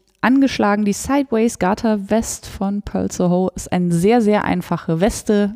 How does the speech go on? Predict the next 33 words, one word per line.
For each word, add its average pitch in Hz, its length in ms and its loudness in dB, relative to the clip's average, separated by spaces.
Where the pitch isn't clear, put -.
Äh, 170 60 0
eigentlich 175 560 0
nur 180 100 -2
ein 165 60 2
sehr 175 140 4
großes 170 360 0
Rechteck - 400 0
mit 156 160 -2
zwei 151 220 0
Schlitzen - 340 -4
für - 140 -2
die - 100 -4
Arme. 226 320 2
Und 170 100 2
es 165 140 -2
hat, - 340 -2
ähm, 135 440 -2
äh, - 60 0
äh, 143 360 -8
K-, - 120 -10
K-, - 220 -20
Colorblocking 175 560 -2
<laughs> - 20 -20
könnte 190 280 -4
man 160 160 -4
sagen. 160 220 -4
Also 160 160 0
oben 202 160 2
eine 143 80 4
andere 180 180 0
Farbe 160 240 -2
als - 140 -4
unten. 269 440 -4